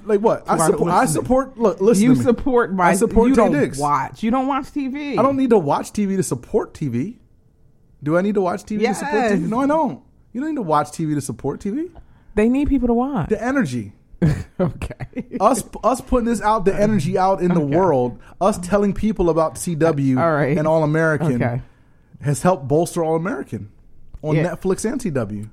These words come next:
Speaker 2: So you not streaming it on Netflix is okay 'cause your energy.
Speaker 1: I'm indirectly, my,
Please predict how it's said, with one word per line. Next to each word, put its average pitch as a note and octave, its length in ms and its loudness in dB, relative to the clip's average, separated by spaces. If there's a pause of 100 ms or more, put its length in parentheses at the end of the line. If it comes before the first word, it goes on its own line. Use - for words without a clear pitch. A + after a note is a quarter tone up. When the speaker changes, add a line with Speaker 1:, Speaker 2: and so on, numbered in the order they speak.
Speaker 2:
So F3 360 2
you F3+ 240 2
not G3+ 260 0
streaming G3 400 -2
it D#3 160 -4
on C#3+ 300 -6
Netflix B2+ 800 -8
is C3+ 160 -4
okay B2+ 560 -4
'cause D3+ 180 -2
your C#3+ 240 -2
energy. E3+ 800 -2 (840)
Speaker 1:
I'm F#3 340 0
indirectly, F#3+ 840 2 (580)
my, D#3+ 420 0